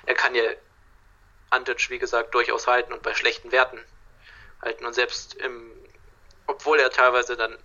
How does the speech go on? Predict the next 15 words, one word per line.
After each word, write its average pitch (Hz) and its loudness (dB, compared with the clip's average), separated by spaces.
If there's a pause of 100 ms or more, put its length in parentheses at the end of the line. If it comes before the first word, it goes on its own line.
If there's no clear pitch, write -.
(240)
versucht, 156 -2
zumindest 135 -4
viel 143 0
in 135 2
die 120 -8
Zone 135 2
abzusinken - -2
und - -6
Antic 131 -2
da 135 4
ein 120 -6
bisschen 127 -10
mehr 131 2
Platz - -6
gibt. - -16